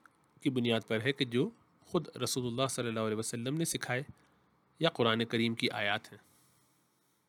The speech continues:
امام قرطبی فرماتے ہیں کہ وہ تعویذ حرام ہے جو زمانہ جاہلیت میں استعمال کی جاتی تھی، جس میں شیطانی باتیں ہوتی تھیں، اس میں شرک کے منتر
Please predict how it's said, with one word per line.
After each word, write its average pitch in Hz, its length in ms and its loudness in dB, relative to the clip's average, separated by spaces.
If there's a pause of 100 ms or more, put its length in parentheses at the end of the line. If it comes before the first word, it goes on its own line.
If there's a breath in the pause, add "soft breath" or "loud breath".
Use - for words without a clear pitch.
(1200)
امام 143 300 2
قرطبی 143 420 2
فرماتے 123 460 0
ہیں 165 100 4
کہ 156 120 2
وہ 180 140 6
تعویذ 143 460 4 (580)
حرام 143 440 2
ہے 139 160 2 (1700)
جو 139 140 4
زمانہ 123 420 4
جاہلیت 123 500 4
میں 127 80 0
استعمال 117 360 -2
کی 113 160 -8
جاتی 113 300 -2
تھی، 113 180 -8
جس 113 180 -10
میں 120 160 -6 (420 soft breath)
شیطانی 123 500 0 (220)
باتیں 117 280 -2
ہوتی 117 280 -4
تھیں، 113 180 -8 (440)
اس 127 160 -8
میں 120 180 -2 (180)
شرک - 500 -2 (220)
کے 131 80 0
منتر 117 440 0